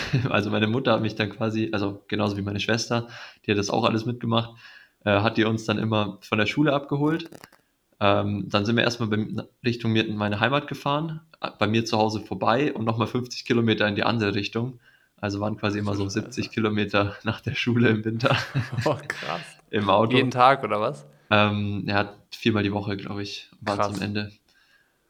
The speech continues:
Speaker 1: Und, ähm, ja, Triathlon hab ich da eigentlich, ich glaub, ich war einmal im Winter schwimmen, äh, die Woche. Später dann so mit elf, zwölf war ich dann vielleicht so zweimal. Ähm, laufen war ich eigentlich gar nicht.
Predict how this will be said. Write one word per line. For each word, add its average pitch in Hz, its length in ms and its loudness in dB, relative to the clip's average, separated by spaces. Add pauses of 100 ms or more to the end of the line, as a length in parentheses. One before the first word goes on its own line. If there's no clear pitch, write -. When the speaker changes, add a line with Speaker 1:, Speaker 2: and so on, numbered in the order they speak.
(100)
Speaker 1:
Und, 98 560 0
ähm, 98 400 -2
ja, 95 160 -4
Triathlon 117 400 2
hab 107 140 -2
ich - 80 -8
da 104 100 0
eigentlich, 101 420 -2 (360)
ich - 40 -20
glaub, 104 140 2
ich 101 100 -2
war 98 140 -2
einmal 107 220 2
im 101 100 -2
Winter 104 260 -2
schwimmen, 147 640 -6 (380)
äh, 110 420 2
die 110 160 -4
Woche. 135 480 -6 (280)
Später 110 440 0
dann 104 140 0
so 101 80 -2
mit - 420 -8
elf, 104 280 -2
zwölf 110 360 0
war 107 80 0
ich 107 60 -4
dann 101 160 -6
vielleicht 104 160 -6
so 104 80 -4
zweimal. 123 640 -2 (800)
Ähm, 104 720 0
laufen 107 400 2
war 101 120 4
ich 101 160 -2
eigentlich - 240 -6
gar 107 220 0
nicht. 127 360 -6